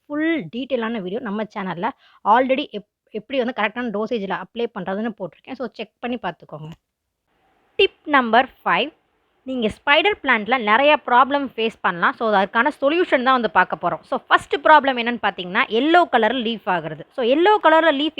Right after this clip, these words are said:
ஏன் ஆகுதுன்னா, லிட்டில் சன்லைட்னால. அடுத்து டிப் ப்ரௌனிங் எதனாலன்னு பார்த்தீங்கன்னா, so கம்மியா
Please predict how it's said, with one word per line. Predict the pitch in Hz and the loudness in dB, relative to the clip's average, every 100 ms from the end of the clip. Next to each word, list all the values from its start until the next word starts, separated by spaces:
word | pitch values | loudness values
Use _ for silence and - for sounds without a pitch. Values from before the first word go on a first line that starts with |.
| 262 | 2
ஏன் | 262 | 4
ஆகுதுன்னா, | 220 190 247 220 262 | 2 0 -2 0 -2
லிட்டில் | 247 349 - | 0 -2 0
சன்லைட்னால. | 247 226 233 220 190 170 175 285 - - _ 247 | -2 0 -2 -4 -2 0 2 0 -2 -20 _ 2
அடுத்து | 262 339 - | 2 -2 -2
டிப் | 403 415 330 | -2 0 4
ப்ரௌனிங் | 339 320 262 | 4 4 -2
எதனாலன்னு | 277 269 277 233 | 2 2 2 0
பார்த்தீங்கன்னா, | 208 185 233 330 | -4 -4 -8 -6
so | 254 - | -8 -4
கம்மியா | 254 285 311 | -4 0 2